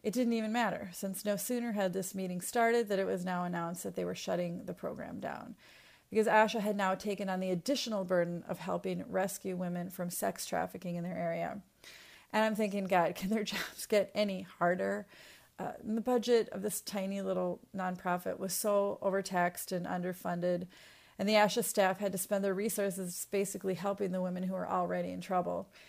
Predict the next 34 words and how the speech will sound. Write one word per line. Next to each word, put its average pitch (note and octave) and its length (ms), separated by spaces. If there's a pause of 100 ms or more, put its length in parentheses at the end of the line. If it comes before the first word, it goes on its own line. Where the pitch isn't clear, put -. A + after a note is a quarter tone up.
(120)
as F#3+ 120
opposed G3+ 360
to G3+ 60
helping F#3+ 300
prevent G#3+ 420
girls F3+ 500
from F3+ 160
getting F3+ 260
into D4 160
this F#3 180
situation F3 540
in F3 60
the F#3 60
first C4 280
place. - 320 (420)
So A3+ 140
it's A3 120
this G#3+ 180
nonstop F#3+ 600 (100)
triage F#3 500
nightmare. - 540 (580)
My A3 300 (160)
eyeballs F3 360
are F#3 140
throbbing F#3 560
again, F3+ 560
and, - 180 (380)
you A3 80
know, A#3 140
but B3+ 100
what C4+ 100
I C#4 100
didn't D#4 220
realize G3+ 640